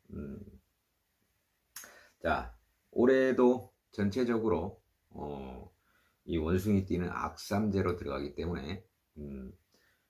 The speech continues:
이 원숭이띠 분들은, 음, 주변에 어디 아시는, 가까운데 아시는 선생님들이 계시면 이 삼재 풀이는 한 번씩 꼭 하고 가셔야 되겠다.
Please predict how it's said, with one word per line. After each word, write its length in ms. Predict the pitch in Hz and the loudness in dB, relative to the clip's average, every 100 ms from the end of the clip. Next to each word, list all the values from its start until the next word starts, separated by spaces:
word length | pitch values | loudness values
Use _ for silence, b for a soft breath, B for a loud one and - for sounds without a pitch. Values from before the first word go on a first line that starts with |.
| _ _ | _ _
이 160 | - 76 | -8 -6
원숭이띠 680 | 71 92 101 95 92 92 | -2 0 2 0 2 0
분들은, 600 | 85 92 98 85 87 67 58 _ _ _ _ _ | 2 0 2 2 0 -4 -12 _ _ _ _ _
음, 760 | 76 71 69 65 67 95 - - - - _ _ | -12 -10 -10 -12 -12 -14 -14 -18 -20 -20 _ _
주변에 520 | - 90 101 78 95 - _ _ _ _ _ | -10 0 2 2 -4 -10 _ _ _ _ _
어디 500 | 80 82 76 - - - | -8 -6 -6 -8 -14 -10
아시는, 500 | - - 90 82 - | -8 -6 -6 -6 -6
가까운데 540 | 80 87 90 78 78 - | -6 -2 -2 -2 -6 -8
아시는 380 | 85 80 82 | -8 -6 -6
선생님들이 500 | 80 87 95 87 78 | -4 -2 -2 -2 -6
계시면 520 | - 78 85 82 92 - b b b | -8 -8 -6 -4 -4 -6 b b b
이 220 | - 78 71 | -10 -8 -8
삼재 420 | - 95 92 101 | -4 -2 0 -2
풀이는 420 | - 117 82 76 - | 0 0 0 -6 -8
한 100 | 98 | -2
번씩 340 | 98 - 95 | -2 -2 -8
꼭 340 | - 127 - _ _ _ _ | -4 -4 -4 _ _ _ _
하고 440 | _ - 143 143 139 | _ -14 -4 -2 -2
가셔야 400 | - - 82 73 | -8 -8 -6 -4
되겠다. 420 | 71 - - | -6 -10 -16